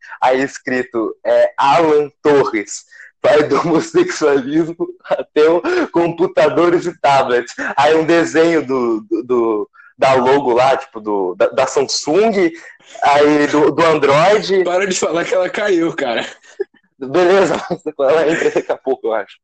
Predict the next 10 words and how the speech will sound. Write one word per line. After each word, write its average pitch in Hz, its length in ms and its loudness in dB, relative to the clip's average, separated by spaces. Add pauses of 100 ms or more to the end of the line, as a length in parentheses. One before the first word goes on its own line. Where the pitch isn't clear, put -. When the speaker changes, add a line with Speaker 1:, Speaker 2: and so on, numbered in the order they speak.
(1000)
Speaker 1:
Ah, 117 280 2
e 135 180 0
do, 123 640 0
até 127 240 -2
que - 60 -14
o - 40 -12
podcast 180 380 0
tá 196 100 2
gravando, 185 460 2
né? 156 160 0